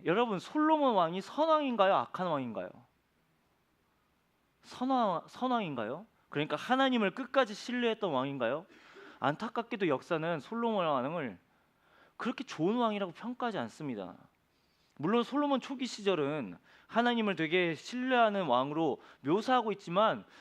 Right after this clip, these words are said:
그의 마지막 길은 하나님을 저버린 사람의 대명사로 소개하고 있습니다.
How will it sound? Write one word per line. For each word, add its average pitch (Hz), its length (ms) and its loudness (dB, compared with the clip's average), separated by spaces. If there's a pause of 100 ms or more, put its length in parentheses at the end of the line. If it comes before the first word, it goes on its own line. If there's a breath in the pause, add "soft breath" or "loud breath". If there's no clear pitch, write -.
(100)
그의 247 300 4
마지막 196 520 4
길은 160 520 0 (920 soft breath)
하나님을 214 460 -2
저버린 151 560 -6
사람의 131 500 -4 (540 soft breath)
대명사로 131 640 -8
소개하고 139 460 -10
있습니다. - 500 -20